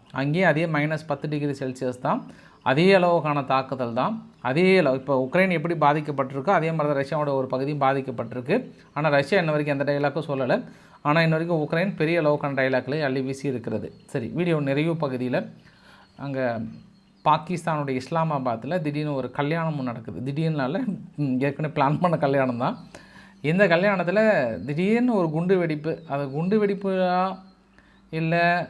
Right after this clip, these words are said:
கேஸ் எக்ஸ்ப்ளோர்டான்னு தெரியல. ஒரு பத்துலேருந்து பதினஞ்சு பேர் பக்கம் இறந்து போனதா சொல்றாங்க. ஒரு கொஞ்சம் அணுகுண்டு பாய்ஸ் கொஞ்ச நாளா கொஞ்சம் அமைதியா அந்த மாதிரி தெரிஞ்சுது. திடீர்னு வந்து ஒரு குண்டுவெடிப்பு சம்பவம் வந்து பெரிய லெவல்ல பார்க்குறாங்க. But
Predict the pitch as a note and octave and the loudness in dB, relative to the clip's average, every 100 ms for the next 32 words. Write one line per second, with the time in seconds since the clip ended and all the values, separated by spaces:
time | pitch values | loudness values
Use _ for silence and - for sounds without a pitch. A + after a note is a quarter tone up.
0 | - - C#3 B2+ D3 E3 F#3 F#3 - - | -10 -18 -12 2 4 4 2 0 -2 -2
1 | F3+ E3+ D3+ D#3+ E3 C#3+ C3 - - - | 0 2 0 -2 -2 -2 -2 -6 -12 -20
2 | - - D#3+ C3 C3 B2 C3 A#2+ - A#2 | -20 -20 -16 -12 -10 -12 -14 -18 -14 -8
3 | F3+ F#3 F3+ D#3 F#3 F3+ F#3+ E3+ D#3+ D#3+ | -4 -2 2 4 4 0 0 -2 -2 -4
4 | D3 D3 C#3+ C#3 C#3 C#3 C3 B2 A#2+ B2+ | -4 -4 -4 -4 -4 -4 -6 -4 -4 -4
5 | - - - - _ D#3+ D#3+ D#3+ G3 G#3+ | -8 -16 -20 -20 _ -2 0 0 2 4
6 | A3 F3+ D3+ C#3 B2+ B2+ C3 - C#3 F3 | 6 4 4 2 -2 -6 -12 -10 -4 0
7 | A#3+ A3+ F#3+ G3 G3+ - E3+ E3 E3+ F#3 | 4 4 6 4 4 -4 -4 -2 0 -2
8 | F3+ D#3 D3 E3 E3+ D#3 D3+ D3+ D#3 D3+ | -2 0 0 0 0 0 -2 -2 0 0
9 | C#3+ A2+ A2 - - D3 D#3 F#3+ F#3+ F3+ | -2 -4 -8 -18 -14 -8 -4 -2 -2 -2
10 | F3 F3 E3 D#3 D3+ - - - D#3+ F3+ | -2 0 0 0 -4 -12 -20 -8 -2 2
11 | F#3+ F3 E3+ E3+ D#3 D3 C#3+ F#3 F3 E3 | 2 2 -2 -2 -2 -2 -2 -2 0 2
12 | E3+ D#3 D3+ D3 C3+ C3 C3 C#3+ G3+ E3+ | 4 4 4 2 2 2 0 -2 -2 -4
13 | D3+ | -6